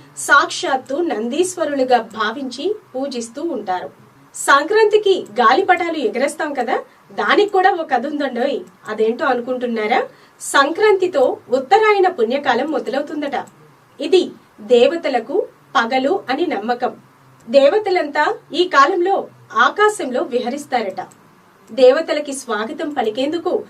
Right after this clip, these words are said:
వారి దృష్టిని ఆకర్షించేందుకు గాలిపటాలు ఎగరవేయాలని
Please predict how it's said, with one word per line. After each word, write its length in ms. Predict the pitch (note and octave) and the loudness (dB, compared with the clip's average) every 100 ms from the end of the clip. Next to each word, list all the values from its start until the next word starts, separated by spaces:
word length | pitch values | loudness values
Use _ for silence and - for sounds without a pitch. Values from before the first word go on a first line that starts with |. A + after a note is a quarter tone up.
| - _ | -20 _
వారి 260 | C#4 D#4+ D#4 | 2 2 2
దృష్టిని 560 | A#3+ B3+ C#4 F#4 F#4 - | -2 -2 -2 -2 -2 -2
ఆకర్షించేందుకు 1040 | G#3 A#3+ A#3+ F4 - E4 D4+ C4+ C4 C#4+ G#4 - _ - | 0 -2 -2 -6 -4 -6 -4 -4 -4 -2 -4 -4 _ -12
గాలిపటాలు 800 | G#3+ B3 C4 G#4 A4 G4+ G4 F#4+ | 2 4 6 4 4 4 6 4
ఎగరవేయాలని 840 | C#4 G#3+ C#4+ D#4+ D4 A#3+ A3+ C4 | 2 0 0 -2 -2 -2 -2 -4